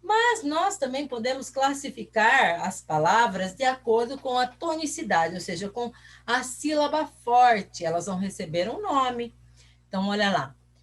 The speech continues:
Melhor. Tem quantas sílabas? Uma, duas. Até. Uma, duas. Comum. Uma, duas.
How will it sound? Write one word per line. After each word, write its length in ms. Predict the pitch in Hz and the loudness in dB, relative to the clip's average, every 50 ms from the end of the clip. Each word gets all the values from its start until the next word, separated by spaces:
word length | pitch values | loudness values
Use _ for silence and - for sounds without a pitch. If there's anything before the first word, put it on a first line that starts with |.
| _ _ - | _ _ -4
Melhor. 1400 | 190 190 202 226 262 285 330 370 427 - _ _ _ _ _ 190 190 202 208 214 208 196 175 147 135 - - 151 - | 0 2 4 6 6 6 6 4 2 -2 _ _ _ _ _ -4 0 2 4 4 6 6 4 4 2 -2 -8 -10 -6
Tem 200 | 226 220 233 233 | -4 -4 -4 -2
quantas 360 | 277 269 277 277 247 247 - | -2 -2 -2 0 -2 -4 -4
sílabas? 520 | - 214 165 147 139 131 - 143 - - - | -4 -4 -2 -2 -2 -4 -8 -12 -16 -12 -8
Uma, 380 | 226 214 240 285 392 494 480 - _ _ _ _ | -6 -6 -4 -4 -6 -8 -8 -10 _ _ _ _
duas. 520 | 180 214 196 151 135 135 - - - - _ _ _ _ _ _ _ _ _ _ _ _ | -6 -4 -4 -4 -6 -8 -12 -18 -20 -20 _ _ _ _ _ _ _ _ _ _ _ _
Até. 1160 | - 185 202 233 262 302 359 - _ _ _ _ _ _ _ - 233 220 196 165 131 - - - _ _ _ _ _ _ _ _ | 0 2 2 4 2 0 -2 -6 _ _ _ _ _ _ _ 4 6 6 6 6 2 -2 -6 -16 _ _ _ _ _ _ _ _
Uma, 420 | 175 170 180 196 226 269 403 494 - _ _ _ _ - | -8 -4 -2 -2 0 0 -2 -4 -6 _ _ _ _ -10
duas. 540 | 190 233 226 185 147 - - - - - _ _ _ _ _ _ _ | -6 -4 -4 -4 -4 -6 -10 -14 -20 -20 _ _ _ _ _ _ _
Comum. 1000 | - 240 262 285 339 370 370 - _ _ - 220 226 233 240 226 190 143 123 - - - - _ _ _ _ - | 2 4 6 6 6 4 0 -6 _ _ -6 -2 0 0 2 0 0 -2 -6 -6 -8 -10 -10 _ _ _ _ -6
Uma, 380 | 208 190 202 220 254 294 - - _ - | -2 0 0 2 0 0 -2 -6 _ -12
duas. 520 | 214 190 233 220 170 147 127 - - - | -8 -6 -4 -4 -4 -4 -6 -8 -12 -18